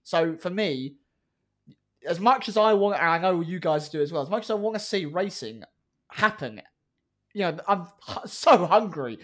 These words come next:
to see someone do some competitive laps against another car in any situation. The moment there is any kind of threat to life, it's not worth it. Please stop and wait.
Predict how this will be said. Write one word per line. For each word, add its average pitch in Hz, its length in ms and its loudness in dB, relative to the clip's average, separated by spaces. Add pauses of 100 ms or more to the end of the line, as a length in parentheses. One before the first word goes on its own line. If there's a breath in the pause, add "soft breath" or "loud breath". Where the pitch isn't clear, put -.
(120)
to - 80 -12
see 208 180 0
someone 170 480 2
do 165 140 -2
some 160 220 -12
competitive 175 560 -2
laps 175 260 0
against 160 240 -2
another 156 260 -2
car 160 280 2
in 151 180 -6
any 147 400 -2 (180 soft breath)
situation. 175 720 -4 (200)
The 165 80 -4
moment 220 300 6
there 214 100 2
is 196 180 -2
any 214 260 2
kind 190 280 -2
of 165 80 -12
threat - 220 -6
to 151 100 -6
life, 113 400 -6 (260)
it's 139 220 -6
not 135 120 -4
worth 107 240 -4
it. 95 200 -12
Please 143 240 -4
stop 107 380 -8
and 113 100 -16
wait. 95 220 -12